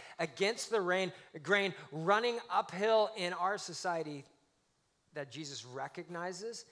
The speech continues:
and he empowers us for. We've got three kids, two of whom are in the room right now, which means one's not.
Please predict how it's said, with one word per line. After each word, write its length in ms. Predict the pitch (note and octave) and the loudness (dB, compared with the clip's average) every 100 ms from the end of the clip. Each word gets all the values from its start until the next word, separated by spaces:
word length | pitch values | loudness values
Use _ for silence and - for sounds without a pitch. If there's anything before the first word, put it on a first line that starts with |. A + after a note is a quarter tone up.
| _ _ | _ _
and 100 | C#3+ | -12
he 60 | C3+ | -10
empowers 440 | A#2 C3 B2 A2+ | -6 -4 -4 -6
us 120 | A#2 | -12
for. 260 | - - - _ _ _ _ _ _ _ _ - | -14 -16 -20 _ _ _ _ _ _ _ _ -6
We've 140 | D#3 | 0
got 240 | F3 E3 - | 0 0 -4
three 180 | F3+ | -6
kids, 380 | F3+ E3+ F3+ - | 0 0 0 -4
two 240 | - F#3 E3 | -4 0 0
of 80 | |
whom 220 | C#3+ E3+ D#3 | 0 -2 0
are 100 | D#3 | -2
in 80 | |
the 80 | D3+ | -2
room 240 | C#3+ D#3 D#3+ | -4 -4 -4
right 140 | F3+ | -4
now, 200 | E3 E3+ | -4 -4
which 200 | D3 - | -4 -6
means 560 | D#3+ D#3 D3 C#3 - - _ _ _ _ _ - | -6 -6 -6 -8 -8 -10 _ _ _ _ _ -8
one's 260 | C#3+ C3+ | -6 -4
not. 220 | C3+ A#2+ | -4 -4